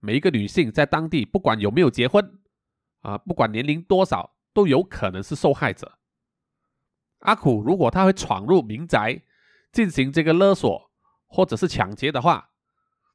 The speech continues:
他往往也会非礼，甚至是性侵屋里面的这个妇女。有一段时间啊，阿苦甚至到达这个色胆包天的这个地步，他会直接呢，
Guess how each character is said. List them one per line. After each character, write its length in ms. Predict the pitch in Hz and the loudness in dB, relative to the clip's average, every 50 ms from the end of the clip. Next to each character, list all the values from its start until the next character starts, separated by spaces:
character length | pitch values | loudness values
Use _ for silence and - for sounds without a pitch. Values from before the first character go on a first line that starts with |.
| _ | _
他 100 | - 202 | -4 -2
往 180 | 190 262 254 202 | 0 0 -2 -2
往 220 | 202 160 117 107 | -2 -2 -2 -4
也 100 | 104 98 | -6 -4
会 140 | 117 170 170 | -4 -4 -2
非 300 | 147 - 214 220 226 214 | -2 0 0 0 2 0
礼， 260 | 175 123 98 - _ _ _ _ _ _ _ | 0 -2 -2 -6 _ _ _ _ _ _ _
甚 300 | - - 233 226 190 175 | -2 0 0 0 0 -2
至 160 | - 202 185 | -4 -2 -2
是 120 | - 185 | 0 -2
性 240 | 170 - 247 208 185 | -4 -4 -6 -8 -6
侵 360 | 170 - 214 202 190 - _ _ | -4 -4 -4 -4 -6 -12 _ _
屋 200 | - 233 220 165 - | -2 -2 0 -2 -2
里 180 | - 101 101 | -6 -6 -4
面 180 | 107 143 156 131 | 0 0 2 2
的 100 | 117 110 | 2 0
这 140 | 107 120 110 | 0 0 0
个 80 | 113 | -2
妇 180 | 117 - 190 143 | 0 0 0 -2
女。 200 | 92 73 - _ _ _ _ _ _ _ _ _ _ _ _ _ _ _ _ _ _ | -2 -4 -10 _ _ _ _ _ _ _ _ _ _ _ _ _ _ _ _ _ _
有 180 | - 110 110 151 | -4 0 0 2
一 40 | 185 | 2
段 200 | - 214 180 139 | 2 0 0 0
时 160 | - - 127 | -4 -8 -6
间 240 | - 151 151 147 139 | 0 0 0 0 0
啊， 180 | 107 95 - _ _ _ _ _ _ _ _ _ _ _ | -2 -6 -10 _ _ _ _ _ _ _ _ _ _ _
阿 140 | - 214 233 | -2 -2 -2
苦 180 | - - 131 | -2 -2 -8
甚 220 | 113 - 160 151 160 | -6 -4 -4 -6 -6
至 160 | - - 170 | -6 -8 -4
到 200 | - - 156 151 | 0 2 2 2
达 240 | 131 113 95 107 113 | 2 0 -2 -2 0
这 200 | - 131 117 107 | 0 -2 -2 -2
个 100 | 110 107 | -2 -4
色 240 | - - 254 208 160 | -2 2 2 2 2
胆 180 | - 104 104 | 0 -4 -4
包 300 | 110 - 185 190 196 202 | -2 0 2 4 4 2
天 180 | 190 - 202 190 | 2 2 0 2
的 100 | 143 120 | 2 0
这 100 | 117 131 | 0 -2
个 60 | 120 | -2
地 140 | - 156 131 | -2 -2 -2
步， 340 | - - 101 - - _ _ | -2 -4 -6 -8 -8 _ _
他 120 | - - 170 | -2 0 2
会 80 | 180 | 2
直 220 | 170 - - 127 131 | 2 0 -2 -2 0
接 160 | - 180 165 | 0 0 0
呢， 160 | 147 156 156 | 0 -2 -6